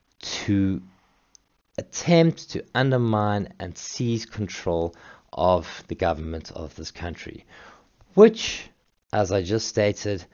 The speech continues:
thank the Lord, has failed. So my point in this is, ladies and gentlemen, do not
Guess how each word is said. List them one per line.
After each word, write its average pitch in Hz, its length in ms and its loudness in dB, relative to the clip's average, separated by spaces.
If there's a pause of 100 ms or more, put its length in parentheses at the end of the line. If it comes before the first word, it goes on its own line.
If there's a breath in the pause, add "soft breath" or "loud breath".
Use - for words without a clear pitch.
(220 soft breath)
thank 139 480 0
the 120 120 0
Lord, 95 440 2 (140)
has 90 260 -4
failed. - 480 -8 (1000 loud breath)
So - 280 2
my 147 120 4
point 208 400 0
in 135 180 4
this - 480 0 (360)
is, - 420 -8 (160)
ladies 92 340 2
and 95 120 -4
gentlemen, 92 420 -2 (1040 loud breath)
do 175 440 2
not 139 760 0